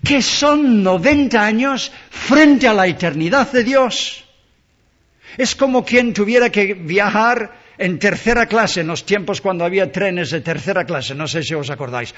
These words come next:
o en el pasillo sentado sobre la maleta,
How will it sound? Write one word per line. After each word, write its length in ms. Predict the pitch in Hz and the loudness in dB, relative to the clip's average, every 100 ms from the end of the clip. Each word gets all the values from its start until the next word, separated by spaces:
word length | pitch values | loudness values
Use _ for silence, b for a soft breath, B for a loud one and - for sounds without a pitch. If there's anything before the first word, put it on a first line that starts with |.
| B B B | B B B
o 160 | 311 349 | 0 2
en 80 | 330 | 2
el 180 | 311 202 | 2 0
pasillo 500 | 262 - 294 240 175 | 0 0 0 0 -2
sentado 520 | 202 170 240 240 220 | -4 -4 -2 0 0
sobre 240 | - 202 | 0 0
la 200 | 202 202 | 0 -2
maleta, 540 | 202 196 165 131 139 | -2 -2 -2 -6 -12